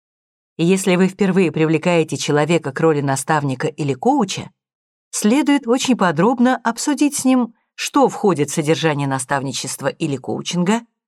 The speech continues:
каковы должны быть результаты на выходе и как они будут оцениваться – полномочия наставника по отношению к новичку, временные графики и условия, которые необходимы для успешного наставничества.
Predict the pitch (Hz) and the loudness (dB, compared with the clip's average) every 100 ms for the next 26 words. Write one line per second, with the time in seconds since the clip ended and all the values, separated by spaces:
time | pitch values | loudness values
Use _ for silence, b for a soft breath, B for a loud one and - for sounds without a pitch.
0 | _ _ _ - 226 269 269 247 160 165 | _ _ _ -4 0 2 2 2 4 2
1 | 160 180 151 151 147 165 151 151 143 135 | 2 2 2 -2 0 0 0 -2 0 0
2 | 185 262 175 127 - B B B 190 311 | 0 -2 -2 -4 -6 B B B 0 0
3 | 262 240 226 190 202 202 190 - 117 123 | 2 4 4 2 2 0 -2 -2 -4 -4
4 | 160 233 240 - _ _ _ _ _ _ | -4 -2 -4 -6 _ _ _ _ _ _
5 | _ _ - 180 180 175 175 165 170 160 | _ _ 0 2 4 2 2 2 0 0
6 | 160 175 190 180 156 160 156 165 156 185 | 0 0 0 0 -2 -2 -2 0 -2 0
7 | 170 143 143 147 123 - 131 160 240 _ | 0 -2 -2 -2 -2 -4 -2 -2 -4 _
8 | _ _ _ _ - 165 233 277 302 226 | _ _ _ _ -4 2 4 6 6 4
9 | 170 180 175 - 151 156 147 - 247 294 | 2 0 0 -4 -2 0 0 -2 0 2
10 | 123 98 B B 165 180 330 311 240 226 | 0 -4 B B -2 2 4 4 4 2
11 | 185 156 214 262 254 - - 185 208 160 | 0 2 4 4 2 -2 -4 0 2 0
12 | - 165 - 180 180 180 - 127 117 - | 0 0 2 0 0 0 -2 -4 -6 -8
13 | 135 - - | -10 -10 -16